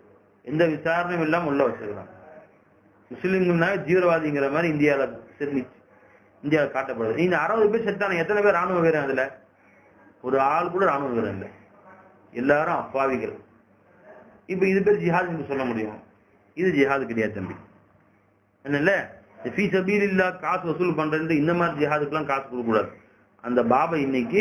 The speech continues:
நிறுத்திட வேண்டியதுதான். வபுனி சபீல், பாதையில் தடுமாறி உள்ளவர்களுக்கு காசு கொடுக்கலாம். விளங்குதா பை? இந்த விஷயம் ஞாபகம் வச்சுக்கோங்க. ஏன்னா எல்லாத்தையும் ஒரே வார்த்தை ஜிஹாதுன்னு சொல்ல முடியும்.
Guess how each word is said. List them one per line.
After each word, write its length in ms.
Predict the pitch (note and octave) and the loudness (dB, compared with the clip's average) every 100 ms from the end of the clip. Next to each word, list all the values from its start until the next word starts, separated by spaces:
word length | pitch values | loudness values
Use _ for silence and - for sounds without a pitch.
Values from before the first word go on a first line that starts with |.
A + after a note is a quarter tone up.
| G#3+ | 2
நிறுத்திட 340 | C3+ C#3 D#3+ D3 | 0 0 2 0
வேண்டியதுதான். 380 | B2 A#2 A#2 - - _ _ - | 0 0 -2 -2 -20 _ _ -6
வபுனி 280 | B2 C#3 F3 | 0 2 2
சபீல், 440 | - C3 C3+ D#3+ B2 - - - - - | -2 -4 0 0 -2 -10 -20 -20 -20 -8
பாதையில் 520 | A#2+ D#3 G3 G#3 F3 | -2 -2 2 0 0
தடுமாறி 420 | D3+ E3 E3+ D#3+ | -2 0 0 2
உள்ளவர்களுக்கு 520 | D3+ D3 C#3 C3 D#3 - | 2 4 2 0 -6 -4
காசு 200 | A#2 A2 | -6 -6
கொடுக்கலாம். 420 | F#2+ F2 F2 - - - - - - - | -12 -12 -16 -18 -20 -20 -20 -20 -20 -20
விளங்குதா 380 | - C3 D#3 D3 | -2 0 2 2
பை? 120 | D3 E3 | 0 0
இந்த 140 | C#3 | 0
விஷயம் 280 | C3+ F3 D#3+ | 0 0 0
ஞாபகம் 240 | E3 F3 | 0 -2
வச்சுக்கோங்க. 340 | E3+ D#3+ C#3 G2 - _ | -2 0 0 -2 -8 _
ஏன்னா 180 | _ D#3 C3+ | _ -2 0
எல்லாத்தையும் 600 | E3 F#3+ G3+ G3+ G#3+ F#3+ | 2 2 2 -4 0 2
ஒரே 180 | F#3 G#3 | 4 6
வார்த்தை 320 | G3+ G3 F#3+ | 6 4 0
ஜிஹாதுன்னு 480 | E3+ F3 F#3+ F3+ E3+ | 0 0 0 -4 -6
சொல்ல 120 | D#3+ | -4
முடியும். 300 | D3 C3+ - | 0 0 -2